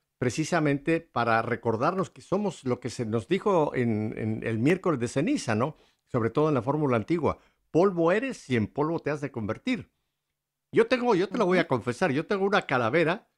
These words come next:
Speaker 1: eh, no es tamaño
Speaker 2: Ujú.
Speaker 1: natural, no es de humana, lo, lo aclaro para que nadie se escandalice, pero yo tengo en mi escritorio una calavera de cristal,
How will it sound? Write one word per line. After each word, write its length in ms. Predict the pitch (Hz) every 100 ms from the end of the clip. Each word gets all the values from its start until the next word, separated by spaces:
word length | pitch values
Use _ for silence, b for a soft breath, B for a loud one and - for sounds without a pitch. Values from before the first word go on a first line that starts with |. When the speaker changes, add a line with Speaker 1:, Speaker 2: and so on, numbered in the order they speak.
| _
Speaker 1:
eh, 320 | 110 110 104 -
no 480 | 123 104 - 113 156
es 80 | 165
tamaño 300 | 143 135 147
Speaker 2:
Ujú. 80 | 135
Speaker 1:
natural, 340 | 127 127 151
no 120 | 131 139
es 100 | 123
de 120 | 131
humana, 560 | 110 117 104 120 147 _
lo, 160 | - 104 98 -
lo 140 | 107
aclaro 380 | 107 117 120 127
para 160 | 104 104
que 120 | 95
nadie 200 | 113 123
se 120 | 127
escandalice, 760 | 107 147 143 139 123 120 156 b b b
pero 140 | - 185
yo 80 |
tengo 220 | 208 254 240
en 80 |
mi 80 | 175
escritorio 520 | 135 156 143 202 190
una 160 | 185 185
calavera 380 | 151 143 170 175
de 160 | 135
cristal, 680 | - 131 120 - 202 165 196